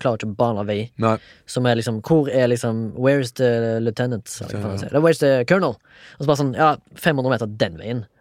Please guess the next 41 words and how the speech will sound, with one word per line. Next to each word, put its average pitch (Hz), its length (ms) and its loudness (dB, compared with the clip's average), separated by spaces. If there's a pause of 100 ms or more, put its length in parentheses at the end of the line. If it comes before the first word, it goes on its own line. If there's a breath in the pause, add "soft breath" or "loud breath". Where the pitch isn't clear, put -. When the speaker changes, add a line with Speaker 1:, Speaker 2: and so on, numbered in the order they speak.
Speaker 1:
Og 123 80 -6
så 123 80 -4
bare, 113 100 -4
fuck, - 320 -2
han 151 220 -4
prøver 156 180 4
å 143 40 4
bane 143 220 2
vei, 156 200 4
alle 143 200 2
er 127 120 2
liksom 123 180 -6
klare, 131 400 4
han 139 120 0
kommer 127 260 0
seg 123 80 -2
ingen 117 180 -2
plass, 131 220 0
han 127 120 -4
spør 120 340 0
mange, 107 380 0 (760 soft breath)
eh, 107 460 -2
offiserer 117 440 0
der. 135 200 2
Han 135 160 2
bare, 147 160 2
"Ja, 208 140 2
det 208 100 2 (380)
er 156 40 -10
tre 226 160 2
hundre 202 160 2
meter, 165 200 2 (120)
ja, 147 220 0
fuck." - 480 -2
Og 143 100 -2
så 151 80 -2
liksom 135 320 2 (580 soft breath)
springer 123 380 -2
han 120 40 -2
jo 131 80 0
opp - 280 -10